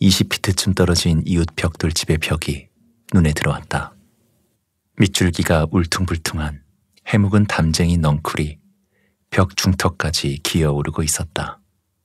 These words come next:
차가운 가을바람이 잎새를 떨어뜨려 해골 같은 줄기가 거의 벌거숭이가 된 채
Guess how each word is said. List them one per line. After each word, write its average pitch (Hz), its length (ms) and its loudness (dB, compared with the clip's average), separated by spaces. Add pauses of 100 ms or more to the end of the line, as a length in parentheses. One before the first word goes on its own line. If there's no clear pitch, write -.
(920)
차가운 110 400 2
가을바람이 82 800 0
잎새를 80 420 -2
떨어뜨려 76 640 -4 (720)
해골 95 260 2
같은 85 340 -2
줄기가 76 600 -4 (680)
거의 85 260 2
벌거숭이가 85 760 2
된 76 220 0
채 76 380 -6